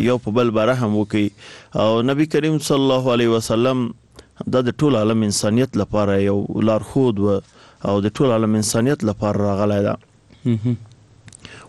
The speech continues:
Speaker 1: وما ارسلناک الا کافة، اه، الا کافة للناس،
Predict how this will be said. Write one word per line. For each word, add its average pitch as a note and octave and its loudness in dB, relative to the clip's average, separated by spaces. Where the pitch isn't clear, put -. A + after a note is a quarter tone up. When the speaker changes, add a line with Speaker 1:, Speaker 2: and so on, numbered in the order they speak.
Speaker 1:
وما B2+ 2
ارسلناک B2 0
الا A2+ 2
کافة، A2+ -2
اه، A2+ 0
الا A2+ 2
کافة A2 -4
للناس، G#2 0